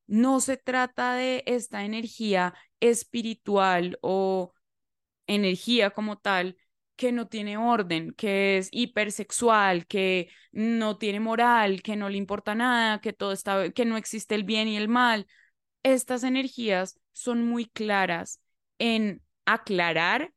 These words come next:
que el caos y el orden son opuestos, que yo no puedo hablar de claridad y de plenitud y de paz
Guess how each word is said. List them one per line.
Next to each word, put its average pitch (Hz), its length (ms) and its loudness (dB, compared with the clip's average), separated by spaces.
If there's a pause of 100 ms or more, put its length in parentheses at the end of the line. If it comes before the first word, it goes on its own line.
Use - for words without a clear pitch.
(1400)
que 208 380 2 (880)
el 208 240 -2
caos 240 640 2 (200)
y 226 220 -2
el 196 280 -2
orden 262 480 2 (180)
son 202 300 -4
opuestos, - 920 -10
que 226 440 2
yo 240 380 2
no 233 220 0
puedo 240 640 0
hablar 202 560 -2
de 180 280 -4 (220)
claridad 208 920 0
y 220 100 -2
de 202 140 -2
plenitud 202 1040 -4
y 214 140 -2
de 190 340 0
paz 240 500 -2